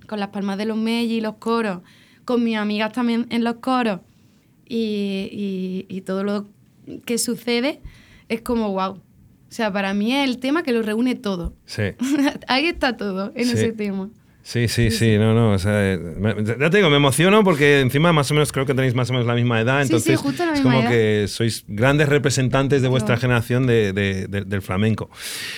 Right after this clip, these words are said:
Speaker 2: Eh, Sangre Sucia, el título. Porque siempre en el flamenco la sangre, la herencia, ¿no? El linaje es una cosa muy importante, ¿no? Cuando,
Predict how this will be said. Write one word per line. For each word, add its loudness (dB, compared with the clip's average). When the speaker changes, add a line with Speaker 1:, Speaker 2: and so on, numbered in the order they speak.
Speaker 2:
Eh, 4
Sangre 4
Sucia, -2
el 2
título. -2
Porque -2
siempre 2
en 4
el 2
flamenco 2
la 2
sangre, 4
la 0
herencia, 2
¿no? 0
El 0
linaje 0
es -2
una -2
cosa -4
muy 0
importante, 0
¿no? -2
Cuando, -2